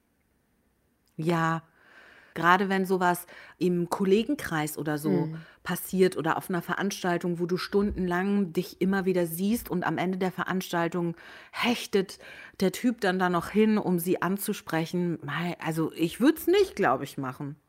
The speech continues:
Speaker 1: Ich überleg gerade, hab ich jemals jemanden so angesprochen? Na, irgendwie hab ich's dann hingekriegt durch, was wir schon hatten, zufällig ineinander laufen oder
Speaker 2: Mhm,
Speaker 1: so.
Speaker 2: mhm.
Speaker 1: Aber ich glaube, ich bin auch noch nie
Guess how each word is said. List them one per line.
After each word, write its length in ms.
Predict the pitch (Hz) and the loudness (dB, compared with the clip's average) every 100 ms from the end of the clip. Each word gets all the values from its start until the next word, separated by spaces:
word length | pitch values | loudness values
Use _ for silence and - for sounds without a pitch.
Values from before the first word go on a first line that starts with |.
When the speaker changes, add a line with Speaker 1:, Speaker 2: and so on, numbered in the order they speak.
| _ - | _ -18
Speaker 1:
Ich 200 | 156 175 | -16 -6
überleg 320 | 170 170 185 | -2 -2 -4
gerade, 420 | - 151 151 151 151 _ _ - | -6 -6 -4 -6 -12 _ _ -16
hab 200 | 156 156 | -14 -12
ich 140 | 156 175 | -14 -8
jemals 360 | 165 165 - | -8 -8 -10
jemanden 360 | 165 160 156 151 | -8 -8 -8 -10
so 80 | 160 | -10
angesprochen? 920 | - 175 202 - - 208 202 220 226 _ _ _ _ _ _ _ _ _ _ _ _ _ _ _ | -8 -8 -8 -12 -12 -10 -8 -8 -10 _ _ _ _ _ _ _ _ _ _ _ _ _ _ _
Na, 200 | 156 - | -8 -4
irgendwie 460 | 180 196 196 185 170 | -2 -2 -2 -2 -2
hab 120 | 170 | -4
ich's 180 | 165 - | -6 -6
dann 340 | 175 170 170 | -4 -2 -4
hingekriegt 720 | 139 170 190 196 - 185 - | -4 -4 -2 -2 -2 -6 -4
durch, 340 | 180 175 - - _ _ _ _ - _ - | -4 -4 -8 -20 _ _ _ _ -20 _ -8
was 200 | 160 175 | -6 -6
wir 80 | |
schon 260 | - 170 156 | -4 -4 -4
hatten, 400 | 170 165 156 147 | -4 -4 -4 -6
zufällig 680 | - 185 - 170 165 160 - | -4 -2 -2 -2 -2 -4 -6
ineinander 560 | 165 165 151 160 175 160 | -4 -4 -4 -4 -2 -4
laufen 580 | 139 135 151 - 190 | -4 -6 -6 -6 -2
oder 220 | 180 180 175 | 0 2 0
Speaker 2:
Mhm, 0 | |
Speaker 1:
so. 160 | 151 - | -2 -8
Speaker 2:
mhm. 220 | 156 - | -14 -2
Speaker 1:
Aber 260 | 165 170 170 | 0 2 0
ich 160 | - - | -2 -2
glaube, 340 | 165 175 262 | 2 4 2
ich 140 | - | -2
bin 180 | 202 180 - | -4 -2 4
auch 260 | 175 269 | 4 4
noch 240 | 233 202 - | 0 -4 -4
nie 580 | 190 196 220 269 330 | 0 4 6 6 4